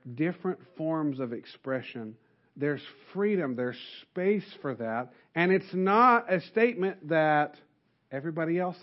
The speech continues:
has to do it, because this is not a cookie cutter thing.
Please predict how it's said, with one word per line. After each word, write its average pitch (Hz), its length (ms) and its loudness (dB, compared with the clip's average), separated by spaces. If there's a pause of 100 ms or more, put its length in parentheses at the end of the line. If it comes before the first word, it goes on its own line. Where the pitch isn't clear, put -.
has 165 140 -10 (120)
to 190 80 -8
do 208 220 -4
it, - 140 -16 (840)
because 151 260 -4
this 180 160 0
is 160 100 -10
not 196 160 0
a 180 60 -4
cookie 220 340 0
cutter 180 300 -2
thing. 147 320 -2